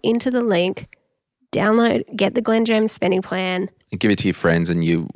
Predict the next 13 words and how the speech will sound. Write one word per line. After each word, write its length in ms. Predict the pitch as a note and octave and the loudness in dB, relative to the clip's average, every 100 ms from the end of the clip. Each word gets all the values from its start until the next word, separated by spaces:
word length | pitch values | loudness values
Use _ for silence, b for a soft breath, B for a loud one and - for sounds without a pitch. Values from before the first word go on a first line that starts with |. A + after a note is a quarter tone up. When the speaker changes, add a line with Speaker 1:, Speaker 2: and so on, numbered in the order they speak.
| - | -2
Speaker 2:
workers. 560 | E2 D#2 D#2+ C#2+ - | 2 2 0 -2 -4
Give 180 | - F#2 | -4 -2
it 200 | F2 - | -2 -4
to 100 | - | -4
your 80 | E2+ | -4
team. 300 | - E2 D#2 - | -2 -2 -2 0
Email 420 | F#2+ F#2+ F#2 F2+ | 0 2 2 0
it 80 | - | -2
to 160 | - F2 | -4 -2
your 300 | E2+ D#2+ D2 | 2 2 0
whole 280 | - E2+ E2 | 0 0 2
database. 680 | D#2+ D2+ D#2 C#2+ - - D#2+ | 2 2 0 -2 -4 -8 -4
Like, 280 | D2 - | -6 -6